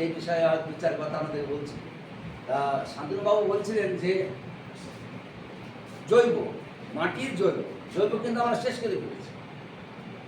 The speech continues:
অথচ গরুর সার যদি বলা হয় গোবর সার নেই, আর আমরা জানি সাধারণত গোবর সার মানে জৈব, এটাই ধরে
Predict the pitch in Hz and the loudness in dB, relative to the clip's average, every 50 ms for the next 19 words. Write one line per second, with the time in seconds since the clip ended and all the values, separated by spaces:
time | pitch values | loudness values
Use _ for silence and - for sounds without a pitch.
0 | - - - 127 151 - 240 - 233 262 254 254 247 247 254 - 165 185 220 233 | -12 -4 -2 0 0 2 2 2 4 4 6 6 4 4 2 2 4 4 4 4
1 | 240 220 - - 208 220 226 226 226 226 220 208 180 202 196 220 202 196 202 208 | 4 2 2 4 6 8 8 8 6 4 2 0 0 0 0 2 6 8 8 8
2 | 208 208 208 202 180 180 185 190 190 - - 180 180 175 160 160 160 175 175 - | 8 8 6 6 6 6 4 2 2 0 0 0 0 2 2 2 2 2 0 0
3 | - - 156 170 180 180 196 202 202 170 175 175 - 180 - - 190 214 214 214 | 0 2 2 4 4 4 4 2 2 2 2 2 2 0 -2 -2 -2 0 2 2
4 | 208 208 208 220 175 185 180 180 196 190 190 202 202 196 196 202 226 226 180 180 | 2 2 2 2 2 2 0 0 0 -2 -2 -2 0 0 2 2 2 2 4 4
5 | 165 151 - - - - 127 185 262 - - - - - - - - - - - | 4 6 4 4 4 2 0 0 0 0 0 0 -2 -4 -6 -8 -8 -10 -10 -10
6 | - - - - - - - - 240 233 269 - 202 220 214 | -10 -10 -10 -10 -8 0 4 4 6 6 6 6 6 6 6